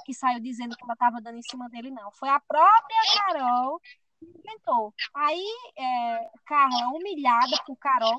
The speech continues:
disse que, aliás, Carla, humilhada por Carol, com Lumena, chega e vota em Bill.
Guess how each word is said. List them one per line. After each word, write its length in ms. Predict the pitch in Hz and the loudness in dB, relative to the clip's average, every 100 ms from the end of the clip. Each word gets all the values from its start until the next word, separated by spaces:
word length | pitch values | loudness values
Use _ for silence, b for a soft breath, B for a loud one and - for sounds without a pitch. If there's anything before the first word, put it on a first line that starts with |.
| 262 | -4
disse 280 | 277 - 285 | -12 -12 -16
que, 400 | - 277 277 262 - _ _ _ - _ _ _ | -18 -14 -14 -14 -18 _ _ _ -20 _ _ _
aliás, 400 | - 262 269 226 - _ _ _ | -4 -4 -4 -8 -12 _ _ _
Carla, 300 | 302 277 262 | 4 4 2
humilhada 460 | 269 330 285 240 240 | -8 -6 0 2 0
por 80 | 269 | -10
Carol, 380 | - 262 233 226 233 | -10 -6 -4 -4 -6
com 180 | 311 311 | -10 -10
Lumena, 480 | 294 262 277 320 359 | -8 -10 -8 -6 -4
chega 240 | - 294 | -4 -4
e 40 | 294 | -4
vota 260 | 294 277 | -6 -6
em 120 | 302 277 | -10 -12
Bill. 320 | 320 202 | -12 -12